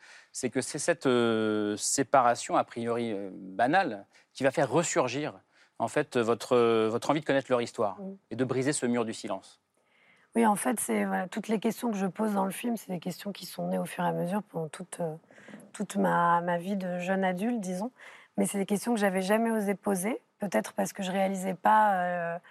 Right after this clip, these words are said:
Speaker 2: l'urgence et la né-, nécessité de capturer leur mémoire jusqu'au moment où j'ai appris qu'ils se séparaient.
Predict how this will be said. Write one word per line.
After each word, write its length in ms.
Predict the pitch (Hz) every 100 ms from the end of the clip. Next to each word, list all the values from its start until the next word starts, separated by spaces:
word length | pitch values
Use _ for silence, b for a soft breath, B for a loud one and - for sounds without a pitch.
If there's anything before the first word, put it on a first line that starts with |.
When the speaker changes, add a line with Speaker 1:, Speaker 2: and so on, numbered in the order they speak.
| b -
Speaker 2:
l'urgence 500 | 214 196 196 214 220
et 60 | 196
la 100 | 185
né-, 140 | 190 185 214
nécessité 500 | 208 - 208 202 226
de 40 |
capturer 460 | - 196 - 208 196
leur 160 | 190 180
mémoire 480 | 180 185 208 208
jusqu'au 380 | 180 202 - -
moment 340 | 208 202 220 233
où 80 |
j'ai 100 | 190
appris 400 | 185 170 - 262
qu'ils 240 | 240 - 190
se 100 | -
séparaient. 460 | - 180 175 202